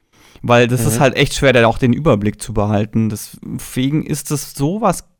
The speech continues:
Speaker 1: gar nicht so wenig sinnvoll, das auch in die Definition of Done zu schreiben.
Speaker 2: Ja, definitiv, ja. Also, was ich auf jeden Fall noch mal so vielleicht als Em-, Empfehlung an der Stelle festhalten kann von meiner Seite,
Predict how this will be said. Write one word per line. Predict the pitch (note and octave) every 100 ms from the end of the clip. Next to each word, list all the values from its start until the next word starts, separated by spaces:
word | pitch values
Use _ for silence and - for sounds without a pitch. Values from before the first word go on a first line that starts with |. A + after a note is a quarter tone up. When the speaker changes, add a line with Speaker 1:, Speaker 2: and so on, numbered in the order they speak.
| -
Speaker 1:
gar | - C#3+
nicht | D#3 D3
so | - C3+ C3 B2+ -
wenig | B2+ B2 A#2+ -
sinnvoll, | - B2+ A#2+ - - A#2
das | A2 -
auch | - A#2
in | B2+
die | A2
Definition | A#2 G#2+ A2+ G#2 A2
of | -
Done | A2+ A2
zu | G#2+
schreiben. | - A#2 - - - _ _ _ _ _ _ _
Speaker 2:
Ja, | A2+ G#2+ - _ _ _
definitiv, | G#2+ G#2 G#2 F#2+ G2+
ja. | G2+ G2 - _ _ _ _ - _ _ _
Also, | - B2+ C3 - _ - -
was | - B2+
ich | C#3+
auf | C3+
jeden | D3 D3
Fall | -
noch | C#3
mal | C3+ C3
so | C3 B2+ B2
vielleicht | - B2 A#2+
als | A#2 -
Em-, | A2 - A2+ A2+
Empfehlung | - A2 - C3 C#3
an | A#2
der | A#2+ A#2+
Stelle | B2+ A2+
festhalten | - B2+ B2 A#2+ A#2+
kann | A#2+ A#2
von | A2
meiner | G#2 A#2 D#3
Seite, | D3 C#3 C#3 C3+